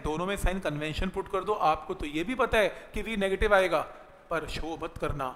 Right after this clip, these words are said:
जो चीज़ निकालनी है उसमें मत करना sign convention put,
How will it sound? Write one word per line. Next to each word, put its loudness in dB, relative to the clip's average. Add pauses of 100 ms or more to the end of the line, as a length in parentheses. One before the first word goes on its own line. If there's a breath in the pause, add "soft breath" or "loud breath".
(320 loud breath)
जो -4
चीज़ -6
निकालनी -4
है 0
उसमें -8
मत 2
करना 4
sign 0
convention 2
put, 0